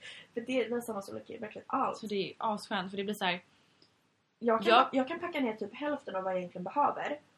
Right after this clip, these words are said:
Speaker 1: Och du också. Och sen kan vi ta varandra.
Speaker 2: Fast jag lovar, vi kommer packa med mer än vad vi behöver, bara
Speaker 1: Ja,
Speaker 2: för att
Speaker 1: men
Speaker 2: vi ska kunna
Speaker 1: ja.
Speaker 2: låna varandra.
Speaker 1: Ja.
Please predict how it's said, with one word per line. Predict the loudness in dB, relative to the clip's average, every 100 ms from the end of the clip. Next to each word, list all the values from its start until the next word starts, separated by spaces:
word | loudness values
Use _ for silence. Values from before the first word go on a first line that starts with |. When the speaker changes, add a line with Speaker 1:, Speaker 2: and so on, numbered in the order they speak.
| -2
Speaker 1:
Och | 0
du | 2
också. | 0 -4 -6 -2
Och | -2 -2
sen | -4 -6
kan | -6
vi | -4
ta | -4
varandra. | -2 -2 -4 -6
Speaker 2:
Fast | -4
jag | 0
lovar, | 0
vi | -2
kommer | -6 -6
packa | -6
med | -8
mer | -6 -6
än | -8
vad |
vi | -10
behöver, | -8 -6
bara | 0
Speaker 1:
Ja, | 0
Speaker 2:
för | 2
att |
Speaker 1:
men |
Speaker 2:
vi | -2
ska | -4
kunna | -4 -2
Speaker 1:
ja. |
Speaker 2:
låna | 0 0 2
varandra. | 4 4 10 12
Speaker 1:
Ja. | 12 12